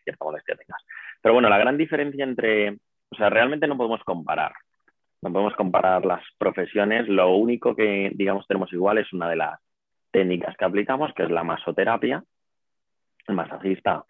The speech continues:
eh, buscará unos fines, pues, más bien de, pues, de relajación del cuerpo, pero en principio,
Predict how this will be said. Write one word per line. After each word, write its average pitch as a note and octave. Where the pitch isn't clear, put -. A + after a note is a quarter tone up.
eh, E2+
buscará F2
unos F2+
fines, A#2
pues, -
más D#2+
bien F2+
de, D2
pues, -
de -
relajación D#2+
del F2
cuerpo, A#2+
pero -
en F2+
principio, F#2